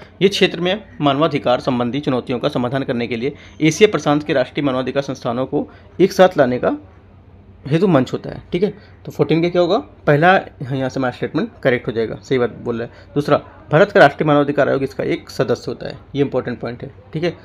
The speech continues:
दूसरा स्टेटमेंट हमारा यहाँ से करेक्ट है, क्योंकि तो दोनों बातें हमारी सही हैं, तो आंसर हमारा सी आंसर हो जाएगा। फिफ्टी नंबर, निम्नलिखित में से कौन सा एक पुनरावृत्त विकास पद का सर्वोत्तम वर्णन करता है?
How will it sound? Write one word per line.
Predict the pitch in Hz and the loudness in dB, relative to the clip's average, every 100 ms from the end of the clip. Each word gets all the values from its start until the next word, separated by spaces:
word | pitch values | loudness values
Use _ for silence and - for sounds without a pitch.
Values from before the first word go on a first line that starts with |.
| - | -8
दूसरा | 143 175 | -2 0
स्टेटमेंट | 165 139 131 | 0 0 -2
हमारा | 123 120 | 0 0
यहाँ | 117 | -2
से | 165 | -4
करेक्ट | 160 135 - | -2 -2 -2
है, | 180 - - - | -8 -10 -20 -14
क्योंकि | - 123 - - | -10 -10 -10 -6
तो | 127 123 | -4 -4
दोनों | 117 131 135 | -2 0 0
बातें | 127 139 | 0 0
हमारी | 120 | 0
सही | 139 135 | 0 -2
हैं, | 147 | 0
तो | |
आंसर | 131 117 120 | 0 -2 -2
हमारा | 117 170 - - - - - - - | -2 -2 -6 -18 -20 -20 -20 -20 -20
सी | - 151 | -6 -2
आंसर | 131 113 | -2 -4
हो | 117 | -6
जाएगा। | 120 135 - - - - - - - - - - - - | -6 -8 -12 -18 -20 -20 -20 -20 -20 -20 -20 -20 -20 -4
फिफ्टी | 156 - 151 | -4 0 0
नंबर, | 131 117 - - - - - - - - - - - - - - | 0 -2 -8 -16 -20 -20 -20 -20 -20 -20 -20 -20 -20 -20 -8 0
निम्नलिखित | 175 196 226 | 2 4 2
में | 202 | 0
से | 214 | 0
कौन | 208 151 | 2 2
सा | 185 180 202 - - - - - - - | 2 -2 -4 -10 -20 -20 -20 -20 -10 -2
एक | 190 196 226 240 - - - - | -2 0 -2 -2 -8 -20 -20 0
पुनरावृत्त | 165 156 202 147 147 | 4 6 6 4 4
विकास | 147 147 123 123 - - - - | 0 2 0 0 -6 -20 -20 0
पद | 170 165 | 2 4
का | 208 | 2
सर्वोत्तम | 175 131 143 | 2 0 2
वर्णन | 127 117 | 0 0
करता | 113 - | -6 -10
है? | - | -12